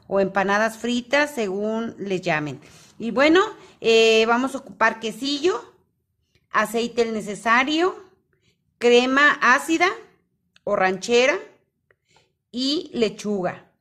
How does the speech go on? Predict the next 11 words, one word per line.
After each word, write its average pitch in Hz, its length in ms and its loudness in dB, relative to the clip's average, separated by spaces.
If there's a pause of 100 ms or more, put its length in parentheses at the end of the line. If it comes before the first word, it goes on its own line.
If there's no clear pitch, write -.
(200)
También 233 460 -2
vamos 285 320 -4
a 285 40 -8
ocupar, 254 680 -4 (180)
eh, 202 680 -4
desinfectante 214 920 -4
para 254 840 0
poner 208 360 -4
ahí 226 180 -2
la 240 100 -2
lechuga. 233 520 -6